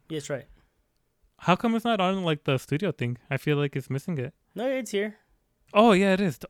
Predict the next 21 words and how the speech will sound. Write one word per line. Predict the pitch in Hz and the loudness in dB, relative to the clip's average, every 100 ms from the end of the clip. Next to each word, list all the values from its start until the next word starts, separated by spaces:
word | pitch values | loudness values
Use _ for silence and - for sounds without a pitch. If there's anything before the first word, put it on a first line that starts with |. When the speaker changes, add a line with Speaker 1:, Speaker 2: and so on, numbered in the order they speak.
| - | -6
Speaker 2:
Oh, | 160 | -6
fuck. | - 147 120 - _ _ _ - | -4 -4 -6 -8 _ _ _ -2
Yeah, | 160 139 139 | 4 6 6
Aizoken. | 139 131 117 113 _ _ _ _ - | 2 -2 -6 -8 _ _ _ _ -8
Too | 139 | 2
bad | 151 | 4
I | 151 | 4
Speaker 1:
Mm. | |
Speaker 2:
didn't | 143 | 2
like | 135 | -2
that | 131 127 | -2 -2
one | 123 | -2
a | |
little | 120 | -2
bit | 117 | -4
more. | 117 107 - _ _ - | -4 -6 -10 _ _ -8
But, | 135 143 117 | 2 2 2
Speaker 1:
Yeah. | 113 - - _ _ | -4 -20 -20 _ _
Speaker 2:
anywho. | 165 151 127 117 113 _ _ _ - _ _ _ | 2 4 4 2 -4 _ _ _ -20 _ _ _
But | - 220 | 4 4
yeah, | 226 | 4